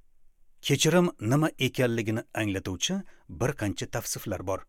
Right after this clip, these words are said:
Mana, ulardan ikkitasi. Birinchisi, kechirim xotiradan xafagarchiliklarni o'chirish, qaytarilmagan qarzlaringizni unutish,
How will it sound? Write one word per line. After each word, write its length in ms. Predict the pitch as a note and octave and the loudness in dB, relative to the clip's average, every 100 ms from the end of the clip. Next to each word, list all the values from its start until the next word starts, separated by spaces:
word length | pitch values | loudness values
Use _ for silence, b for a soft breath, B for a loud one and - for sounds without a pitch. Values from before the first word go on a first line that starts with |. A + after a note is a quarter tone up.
| - - - - - - | -18 -20 -20 -20 -20 -14
Mana, 360 | - G2+ G#2 G#2 _ - - | -4 0 0 -4 _ -20 -20
ulardan 520 | - A2 G#2 F2 C#3 - | -6 0 0 0 -6 -6
ikkitasi. 520 | - - - - F#2+ - - _ - - _ - _ _ _ _ | -12 -10 -6 -4 -4 -10 -18 _ -20 -20 _ -20 _ _ _ _
Birinchisi, 580 | - F2+ C#3 C3+ - G#2 D2 - _ _ _ _ _ _ _ _ - - | -4 2 2 2 0 0 -2 -14 _ _ _ _ _ _ _ _ -20 -8
kechirim 560 | - A#2+ D3 D3+ E2+ - _ _ _ _ - | -4 -2 0 -2 -4 -10 _ _ _ _ -20
xotiradan 580 | - A#2+ B2+ A#2+ A2+ E3 | 0 2 4 2 0 -4
xafagarchiliklarni 1040 | - - A2+ A#2+ A2 - G#2+ - G2 F2+ - | -6 -8 -4 -2 -2 -4 -6 -4 -4 -2 -4
o'chirish, 500 | G2+ - F2+ F#2 - - _ _ _ - - | -6 -6 -6 -4 -4 -8 _ _ _ -20 -2
qaytarilmagan 800 | A#2+ A#2+ C3 C3 C3 C3 D3 C#3+ B B | 2 4 4 4 4 4 2 0 B B
qarzlaringizni 840 | - A#2+ A2+ G#2+ G#2+ G2 F2+ A#2 | 0 0 2 2 0 -2 -4 -6
unutish, 580 | - - - E2+ - | -6 -8 -6 -6 -6